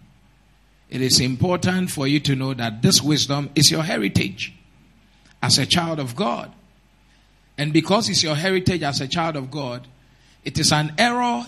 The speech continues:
if you don't walk in this wisdom. It's an error.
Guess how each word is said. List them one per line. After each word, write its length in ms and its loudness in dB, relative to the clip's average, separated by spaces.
if 160 2
you 80 6
don't 200 0
walk 220 2
in 140 0
this 200 4
wisdom. 360 2
It's 100 -2
an 160 -2
error. 240 -10